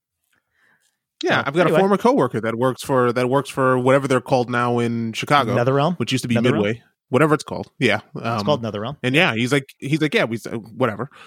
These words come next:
Speaker 1: Um, <laughs> he, he said that they've been, uh, that, yeah, that story that they've put a lot of work into it. So I'm not surprised by that.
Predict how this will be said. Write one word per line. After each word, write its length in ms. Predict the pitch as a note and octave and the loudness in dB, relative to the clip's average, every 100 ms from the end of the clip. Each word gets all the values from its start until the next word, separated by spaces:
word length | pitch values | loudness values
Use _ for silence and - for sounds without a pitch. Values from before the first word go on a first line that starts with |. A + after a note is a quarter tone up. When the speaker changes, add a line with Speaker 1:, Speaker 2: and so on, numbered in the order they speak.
| - | -10
Speaker 1:
Um, 280 | A2 A2 A2 | -4 -2 0
<laughs> 120 | A#2+ | 0
he, 60 | G#3+ | 0
he 320 | - F#3+ B3+ | 0 2 2
said 540 | - F#3+ F#3 E3+ F3 - | 2 2 0 2 2 2
that 120 | D#3 | 0
they've 160 | D3 | 0
been, 140 | D3 E3 | 0 2
uh, 300 | E3+ F3 F3+ | 4 4 2
that, 220 | F3+ F#3 | 0 0
yeah, 180 | G#3 D#4 | 0 0
that 160 | B2+ A#2+ | 0 -4
story 260 | - D#3 D#3+ | -2 -2 0
that 100 | C#3+ | -2
they've 160 | C3+ | -2
put 120 | - E3+ | -2 0
a 20 | |
lot 120 | E3 | 0
of 60 | E3 | 0
work 180 | A#3+ - | -4 -6
into 260 | - F2+ | -16 -16
it. 100 | E2+ | -16
So 220 | - G2+ | -14 -12
I'm 80 | G2 | -10
not 140 | C#3 D3+ | -12 -10
surprised 300 | D3 F3 - | -10 -10 -12
by 80 | - | -18
that. 140 | - | -20